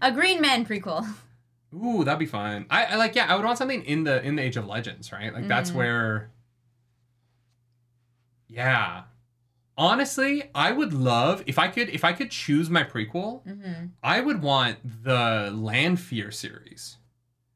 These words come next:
Speaker 2: and really get into what it meant to become a Forsaken. And, like, her, like, the, the, the unrequited love with Lews Therin. 'Cause, like, making it about Lews Therin's boring 'cause you know how that story ends.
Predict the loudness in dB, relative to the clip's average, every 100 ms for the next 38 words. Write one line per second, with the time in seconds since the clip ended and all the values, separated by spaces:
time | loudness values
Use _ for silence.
0 | _ _ _ _ 0 2 2 4 6 6
1 | 2 2 2 2 0 -2 0 -2 -2 -2
2 | 0 2 2 0 -2 0 -2 -4 -6 -4
3 | -6 -4 -2 -2 -4 -6 -4 -10 -10 -16
4 | -18 _ _ _ _ _ _ _ _ _
5 | _ _ _ 2 4 4 4 0 -2 4
6 | 6 6 4 2 -2 -10 -2 2 2 2
7 | 2 4 2 0 -2 -6 -10 -10 -2 0
8 | 0 2 2 2 -2 0 2 2 0 -4
9 | -4 -4 -4 -2 2 2 0 -6 -8 0
10 | 2 2 -2 -2 -2 0 0 2 2 2
11 | 2 -2 0 0 -2 0 2 2 -2 -2
12 | 0 0 0 -2 -4 -4 -2 -2 -4 -6
13 | -10